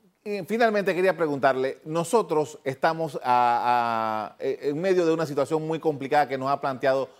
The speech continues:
la, el, la, la pandemia. ¿Cómo nosotros podemos salir resta-, eh, re-, fortalecidos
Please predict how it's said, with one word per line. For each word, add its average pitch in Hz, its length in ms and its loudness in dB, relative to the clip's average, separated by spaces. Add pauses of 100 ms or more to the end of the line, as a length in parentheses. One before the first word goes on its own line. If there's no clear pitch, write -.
(240)
la, 117 480 4 (180)
el, 107 440 -2
la, 110 520 2
la 120 120 -2
pandemia. 131 600 0 (720)
¿Cómo 226 280 4
nosotros 180 260 -4
podemos 165 260 -2
salir 147 300 2
resta-, 135 300 -2
eh, 123 320 2
re-, 135 140 -2
fortalecidos 156 920 0